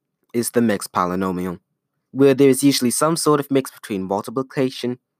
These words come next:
and addition or subtraction. Let's say we have five Y times y minus six times y plus three. We would do the parentheses multiplication first, which I know you can't see,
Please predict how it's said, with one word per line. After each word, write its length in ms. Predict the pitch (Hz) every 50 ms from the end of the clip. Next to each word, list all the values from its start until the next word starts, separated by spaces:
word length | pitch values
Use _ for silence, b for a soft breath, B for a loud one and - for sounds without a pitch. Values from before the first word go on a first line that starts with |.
| _ _ -
and 120 | 104 104
addition 560 | 101 90 - 113 113 - - 120 120 120 123 _ _ _ _ _ -
or 120 | 104 107
subtraction. 600 | - - 95 - - 90 78 80 - - - 71 - _ _ _ _ _ _ _ _ _ _ b b b b b b b b b b b
Let's 220 | 123 131 131 -
say 140 | - 147 143
we 160 | 135 131 123
have 160 | 110 101 -
five 380 | - - 117 113 127 135 135 123
Y 420 | 117 113 110 110 110 110 110 107 _ _ _ _ _ _ _
times 600 | - - 131 120 113 110 107 107 107 - - _ _ _ _ _
y 240 | - 104 107 110 117
minus 380 | 120 117 120 117 113 117 113 -
six 460 | - - 107 104 - - - - - _ _ _ _ _ _ _ _ _ _ -
times 580 | - - 127 117 110 107 104 101 104 - - _ _
y 240 | - 98 98 98 98
plus 280 | - - 95 98 -
three. 280 | - - 113 98 82 82 - _ _ _ _ _ _ _ _ _ _ _ _ _ _ _ _ _ _ _ _
We 120 | - 120 120
would 240 | 120 131 127 120
do 260 | 117 131 127 127 131 131
the 140 | - 120
parentheses 520 | - - 131 127 127 120 - - 127 120 -
multiplication 680 | 123 120 - - - 117 107 - 117 110 - - 104
first, 440 | - - - 95 78 76 - - -
which 180 | - 101 101 -
I 80 | 101
know 120 | 104 110 107
you 140 | 107 110 107
can't 260 | - - 107 101 -
see, 360 | - - 135 135 135 135